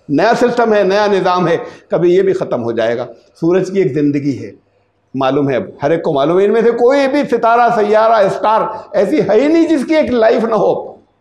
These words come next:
जहाँ जो चीज़ शुरू हुई वो ख़त्म होगी। हमेशा से तो वही है, हमेशा वही रहेगा जो हमेशा से है।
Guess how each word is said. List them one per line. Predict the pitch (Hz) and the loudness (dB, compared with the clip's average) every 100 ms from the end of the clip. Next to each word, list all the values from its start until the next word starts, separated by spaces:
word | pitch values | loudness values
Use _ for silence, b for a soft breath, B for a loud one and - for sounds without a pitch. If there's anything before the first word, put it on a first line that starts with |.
| _ | _
जहाँ | 165 180 196 - - - | -4 -2 -2 -6 -16 -8
जो | 202 294 | 0 0
चीज़ | 294 339 330 | 2 0 0
शुरू | - 311 311 | -2 2 2
हुई | 302 | 2
वो | 277 | 2
ख़त्म | 240 196 170 | 0 0 0
होगी। | 151 107 104 - _ _ _ _ _ _ _ | -2 -4 -12 -18 _ _ _ _ _ _ _
हमेशा | 165 208 214 233 | -2 0 0 0
से | 233 | 0
तो | 214 | 2
वही | 226 240 | 2 4
है, | 208 240 180 - - - - | 4 4 2 -4 -10 -12 -4
हमेशा | 160 220 233 | 0 2 2
वही | 185 220 | 2 2
रहेगा | 220 214 | 2 0
जो | 190 156 | 0 0
हमेशा | 151 147 143 | -2 -2 -4
से | 139 | -6
है। | 107 98 | -8 -10